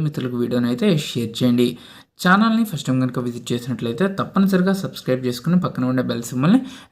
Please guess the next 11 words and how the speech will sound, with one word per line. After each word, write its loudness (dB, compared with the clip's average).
యాక్టివేట్ -6
చేసుకోండి. -2
ఇప్పుడు -2
డీటెయిల్స్లోకి 0
అయితే -4
వెళ్ళిపోదాం. 0
ఆంధ్రప్రదేశ్ 2
రాష్ట్ర 2
ప్రభుత్వ 2
ఉద్యోగులకి -2
సంబంధించి 2